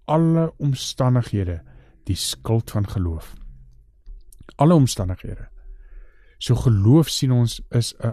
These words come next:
uiters belangrike ding. So ons weet, my vriend, dit wys net weer vir ons hoe belangrik hierdie onderwerp van geloof is. En wanneer de-, wanneer,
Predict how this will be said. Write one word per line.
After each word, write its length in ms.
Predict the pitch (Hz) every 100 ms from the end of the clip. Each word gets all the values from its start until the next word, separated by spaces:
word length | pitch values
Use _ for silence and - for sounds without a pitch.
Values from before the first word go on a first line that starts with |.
| -
uiters 420 | 123 - 117 - -
belangrike 560 | 98 98 98 98 -
ding. 220 | 92 87 - - - -
So 220 | - -
ons 320 | 170 185 127
weet, 300 | 101 117 113
my 120 | 104 95
vriend, 400 | - 92 80 - _ _ _ _ _ _ -
dit 200 | 110 -
wys 300 | 101 147 -
net 160 | 160 110
weer 220 | 107 107
vir 180 | - 87
ons 200 | 87 -
hoe 100 | 98
belangrik 540 | 104 95 117 147 120
hierdie 240 | 101 113
onderwerp 440 | - 107 101 98 -
van 120 | 98
geloof 400 | - 92 87 85
is. 200 | 92 - _ - - - -
En 160 | - 104
wanneer 380 | 104 123 131 120
de-, 260 | 120 120
wanneer, 420 | 101 110 131 123